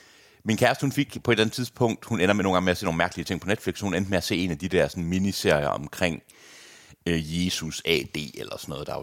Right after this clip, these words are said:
blev lavet en eller anden fjollet miniserie om det. Jeg ved ikke, nogle gange om eftermiddagen. Så sad hun og så det. Og så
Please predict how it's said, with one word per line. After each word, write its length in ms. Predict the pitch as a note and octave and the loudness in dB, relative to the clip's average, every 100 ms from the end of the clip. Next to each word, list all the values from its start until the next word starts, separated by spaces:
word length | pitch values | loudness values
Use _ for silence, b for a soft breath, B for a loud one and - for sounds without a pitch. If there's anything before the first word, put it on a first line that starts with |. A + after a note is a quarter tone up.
| - | -10
blev 140 | D2 | -8
lavet 120 | D2+ | -6
en 60 | D#2 | -6
eller 140 | D2 | -8
anden 120 | D2 D2 | -12 -4
fjollet 300 | D#2+ D#2+ D#2 | -2 0 -4
miniserie 560 | D#2 D2+ - C2 C2 | -6 -6 -4 -4 -4
om 100 | C#2+ | -10
det. 180 | D2 C#2 | -10 -4
Jeg 120 | E2+ D2 | -2 -2
ved 100 | C2+ | -4
ikke, 120 | - | -10
nogle 140 | C#2+ | -10
gange 100 | C2 C2 | -10 -12
om 20 | |
eftermiddagen. 520 | - - B1+ C2+ B1 | -14 -14 -12 -12 -8
Så 180 | - F2 - - | 0 0 -2 -18
sad 320 | - - D2 | -6 -2 -2
hun 140 | D2 | -4
og 60 | D2 | -8
så 160 | C#2+ C2+ | -6 -8
det. 120 | C2 _ _ B B B B B B - | -10 _ _ B B B B B B 0
Og 120 | A2 | 2
så 220 | D3+ D#3+ | 6 6